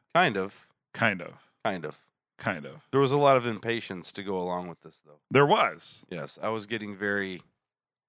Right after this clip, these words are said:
Speaker 1: impatient.
Speaker 2: Right. And it
Speaker 1: So impatient, I cannot even think of synonyms.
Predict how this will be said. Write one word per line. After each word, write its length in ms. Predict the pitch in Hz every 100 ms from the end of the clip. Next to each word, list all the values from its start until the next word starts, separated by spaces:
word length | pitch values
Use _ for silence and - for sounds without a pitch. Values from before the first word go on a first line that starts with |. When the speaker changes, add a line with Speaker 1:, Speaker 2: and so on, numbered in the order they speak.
| _
Speaker 1:
impatient. 640 | 87 82 101 92 82 76 _ _ _ _ _
Speaker 2:
Right. 320 | 123 180 110 -
And 160 | 131 151
it 120 | 151
Speaker 1:
So 180 | 135 151
impatient, 560 | 139 131 147 - 110
I 80 | 104
cannot 300 | - 113 110
even 180 | 110 101
think 260 | - 113 104
of 300 | 98 90 - _ _ _ _ _ _
synonyms. 560 | 113 98 92 95 -